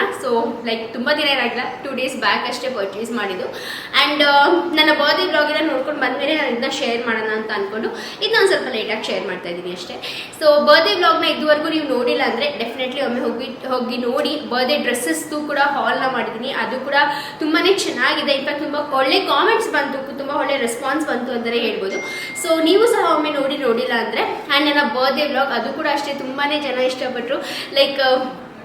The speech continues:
"ಹೌದು ಸುಪ್ರಿಯಾ, ನೀವು ಹೇಳೋದು ಕರೆಕ್ಟು. ಆ, ಲೈಕ್ ಇರೋದೊಂದು ಲೈಫು, ಪ್ರತಿಯೊಂದು ಮೂಮೆಂಟ್‌ನು ಎಂಜಾಯ್ ಮಾಡ್ಬೇಕು" ಅಂತ.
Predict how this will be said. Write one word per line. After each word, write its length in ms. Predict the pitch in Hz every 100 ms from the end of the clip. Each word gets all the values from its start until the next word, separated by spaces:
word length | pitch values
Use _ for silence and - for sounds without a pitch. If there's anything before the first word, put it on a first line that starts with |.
| - - - - - 294
"ಹೌದು 240 | 311 330
ಸುಪ್ರಿಯಾ, 300 | 320 - 277
ನೀವು 200 | 285 294
ಹೇಳೋದು 300 | 262 262 294
ಕರೆಕ್ಟು. 640 | 262 240 247 262 254 254 233
ಆ, 60 | 226 -
ಲೈಕ್ 220 | 247 247
ಇರೋದೊಂದು 380 | 302 392 440 403
ಲೈಫು, 600 | 349 - 302 302 - -
ಪ್ರತಿಯೊಂದು 440 | - 277 359 381 320
ಮೂಮೆಂಟ್‌ನು 480 | 285 302 311 339
ಎಂಜಾಯ್ 420 | 240 240 254 262 262
ಮಾಡ್ಬೇಕು" 480 | 247 226 233 233
ಅಂತ. 220 | 220 208